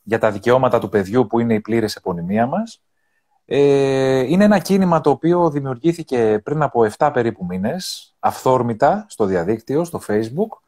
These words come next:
και στην πραγματικότητα είναι οι φωνές πολλών μεμονωμένων ανθρώπων, πατεράδων,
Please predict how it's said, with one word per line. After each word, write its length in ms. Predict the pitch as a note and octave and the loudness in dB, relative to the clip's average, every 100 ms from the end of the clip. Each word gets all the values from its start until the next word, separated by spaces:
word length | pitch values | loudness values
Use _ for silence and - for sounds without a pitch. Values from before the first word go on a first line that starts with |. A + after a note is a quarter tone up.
| _ _ _ _ - | _ _ _ _ -12
και 80 | |
στην 140 | D3 D3 | -6 0
πραγματικότητα 1300 | D3 C3+ C3+ - G#3 G#3+ G#3+ G#3+ G3+ G3 F#3 F3 E3 | 0 0 -2 0 0 2 2 4 6 4 2 0 0
είναι 180 | F#3+ G3 | 0 0
οι 40 | |
φωνές 760 | F3 D#3+ D3+ F3+ F3 C#3 - - | 2 0 0 0 0 -2 -8 -4
πολλών 520 | C3 B2+ D3 E3+ D3+ | 0 2 4 4 2
μεμονωμένων 720 | B2 A#2 A2+ A#2 C#3 D3 A#2 G2+ | -2 -2 0 0 0 0 0 -2
ανθρώπων, 720 | F2+ - G2 G2+ D#3+ G#3+ G#3 | -4 -4 -4 -2 -2 -2 -4
πατεράδων, 720 | G2+ F2+ E2+ G#2 C3+ G3 A3+ | -4 -2 0 0 0 -2 -6